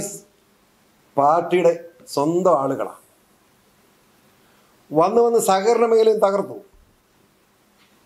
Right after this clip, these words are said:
സഹകരണ മേഖലയിൽ മുന്നൂറ് കോടി രൂപയുടെ കൊള്ളയാണ് തൃശ്ശൂർ ഒരു സഹകരണ ബാങ്കിൽ നടന്നിരിക്കുന്നത്. നമ്മുടെ കേരളത്തിലും അല്ല മറ്റ് സംസ്ഥാന, മറ്റ് സഹകരണ ബാങ്കിൽ ഇതുപോലെ കൊള്ളയുണ്ട്, ഞാൻ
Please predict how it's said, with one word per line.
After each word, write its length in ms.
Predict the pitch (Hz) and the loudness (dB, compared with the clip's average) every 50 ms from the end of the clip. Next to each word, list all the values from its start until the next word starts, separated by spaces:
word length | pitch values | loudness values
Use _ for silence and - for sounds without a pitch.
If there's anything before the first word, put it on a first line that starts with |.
| _ _ _ - - - | _ _ _ -14 -6 0
സഹകരണ 380 | - 165 175 208 226 226 226 233 214 | 0 2 2 2 0 2 0 2 2
മേഖലയിൽ 340 | 208 208 196 202 202 190 190 185 | 2 2 4 4 2 2 2 0
മുന്നൂറ് 360 | 190 202 214 226 240 240 233 233 | 0 -2 0 0 2 2 2 2
കോടി 180 | 220 226 214 208 202 | 2 2 2 4 4
രൂപയുടെ 220 | 202 190 185 180 160 | 2 2 2 2 2
കൊള്ളയാണ് 420 | 170 170 175 185 170 151 139 139 160 196 - - _ _ - | 2 2 2 2 2 2 0 0 -4 -8 -10 -16 _ _ -4
തൃശ്ശൂർ 340 | 175 175 175 196 202 185 160 151 - - - | -4 -2 0 2 2 2 2 0 -4 -4 -6
ഒരു 100 | 160 170 165 | -4 -2 0
സഹകരണ 260 | 160 151 151 147 151 139 | 0 0 2 0 -2 -2
ബാങ്കിൽ 200 | 143 143 135 131 123 | -4 -4 -4 -8 -8
നടന്നിരിക്കുന്നത്. 440 | 113 107 107 104 92 - 95 - _ _ _ _ _ _ _ _ _ _ _ _ _ _ _ _ _ _ _ _ _ _ _ _ _ _ _ _ _ _ _ _ _ _ _ _ | -10 -10 -12 -16 -18 -20 -20 -20 _ _ _ _ _ _ _ _ _ _ _ _ _ _ _ _ _ _ _ _ _ _ _ _ _ _ _ _ _ _ _ _ _ _ _ _
നമ്മുടെ 220 | - 262 202 202 196 | -2 0 2 2 4
കേരളത്തിലും 460 | 208 214 220 220 208 - 220 220 214 233 247 302 277 - _ _ _ - 165 | 2 2 2 0 0 0 0 0 0 -4 -8 -12 -16 -18 _ _ _ -2 0
അല്ല 120 | 180 190 190 190 190 190 180 | 2 2 2 0 -2 -2 -2
മറ്റ് 220 | 180 175 - 208 214 214 208 - - | -2 0 2 0 0 0 -2 -4 -4
സംസ്ഥാന, 360 | 190 175 170 175 208 196 190 202 185 180 | -4 -2 0 0 0 0 0 -2 -2 -2
മറ്റ് 220 | 175 - 214 214 208 214 208 196 - | -2 0 0 0 0 -2 -4 -2 -2
സഹകരണ 280 | 185 185 190 190 196 196 190 | 0 0 0 0 0 0 0
ബാങ്കിൽ 260 | 190 190 190 202 196 190 | 0 0 0 0 0 0
ഇതുപോലെ 260 | 185 196 190 185 196 185 | 0 -2 -4 -4 -2 -2
കൊള്ളയുണ്ട്, 420 | 180 175 185 180 165 156 160 165 165 - - - _ _ _ _ _ _ _ _ - 151 | 0 0 2 2 2 0 0 -2 -4 -6 -14 -20 _ _ _ _ _ _ _ _ -10 -6
ഞാൻ 120 | 151 156 | -4 -2